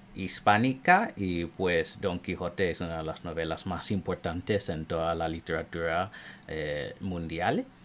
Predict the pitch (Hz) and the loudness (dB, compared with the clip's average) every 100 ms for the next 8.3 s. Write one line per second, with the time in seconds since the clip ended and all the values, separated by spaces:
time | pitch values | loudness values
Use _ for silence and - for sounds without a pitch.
0 | - - - 92 - 85 - 82 76 80 | -20 -20 -4 -4 -2 -6 -4 -4 -4 -4
1 | 76 71 62 - - 95 - 95 92 95 | -4 -6 -8 -12 -6 -6 0 -2 2 0
2 | - 87 - 87 90 110 117 95 85 80 | 0 -2 0 0 0 0 0 0 -2 0
3 | 85 82 80 80 80 - - 85 80 85 | 0 2 0 -2 -4 -4 -2 0 0 -2
4 | 90 107 - 78 78 - - - 82 78 | -4 -8 -8 -6 -6 -8 -8 -6 -4 -4
5 | 78 80 - - - - - - 104 82 | -6 -8 -12 -20 -20 -20 -20 2 2 4
6 | 82 82 104 143 254 - - - - - | 0 0 0 -2 -4 -10 -16 -18 -20 -20
7 | - - - - 131 117 - 127 127 143 | -20 -20 -20 8 8 8 10 10 12 10
8 | 147 165 | 10 8